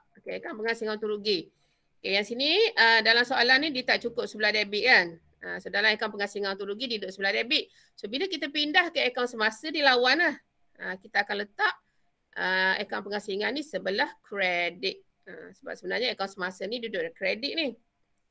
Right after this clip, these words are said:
Okey, nampak? So kita pindah nanti duduk sebelah kredit lah, dia berlawanan. Okey, so bawa kat sini. Ha, akaun pengasingan untung rugi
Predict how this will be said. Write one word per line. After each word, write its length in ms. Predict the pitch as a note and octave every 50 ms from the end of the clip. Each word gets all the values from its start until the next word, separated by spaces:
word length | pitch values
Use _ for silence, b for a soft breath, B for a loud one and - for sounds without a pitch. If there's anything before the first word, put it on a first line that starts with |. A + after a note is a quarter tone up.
| _ _ _
Okey, 60 | - F3+
nampak? 320 | G#3 F#3 A#3 D4 F4 - - -
So 100 | A#3+ A3+ A3+
kita 180 | - A3 G3+
pindah 380 | A3 A#3+ A3 G#3+ A#3+ C4+ B3+ A3+
nanti 240 | A3 G#3+ A3 G#3+ D#4+
duduk 320 | B3+ A3 G#3 G#3 A3 - A3+
sebelah 320 | - G3+ G3+ A#3+ B3+ B3+
kredit 400 | - - A3+ A3+ G#3+ G#3 A3+ -
lah, 160 | D4 C4 A3+
dia 80 | A3 A3
berlawanan. 800 | G#3 G3 G#3 G#3 G3+ G3 F#3+ F#3+ F#3 F3 E3+ D#3+ D#3 C#3+ D3 F3+ F3+ _ _ _ _ _ _ _ _
Okey, 240 | _ - - - -
so 80 | - -
bawa 400 | F#3 F#3+ G3+ A3+ A#3+ A3 - -
kat 160 | F3+ F3 F3+
sini. 720 | - F3+ F3+ F3+ F#3 F#3+ G3+ A3 A#3+ B3 C4 C#4+ D4+ F4+ G#4 B4 A#4+ _ _ _ _ _ _ _ _ _ _ _ _ _ _ _ _ _ _ _ _ _ _ _ _ _ _ _ _ _ _ _ _ _ _ _ _ _
Ha, 240 | - F3+ F3 E3+ G3
akaun 320 | F#3+ G3 A#3+ A3+ A3 G#3+ G3+
pengasingan 480 | G3+ G3+ - G#3 G3 G3 F#3+ F#3 F#3
untung 160 | F#3+ F#3+ F#3
rugi 240 | F#3+ F#3+ G#3+ C4+ C#4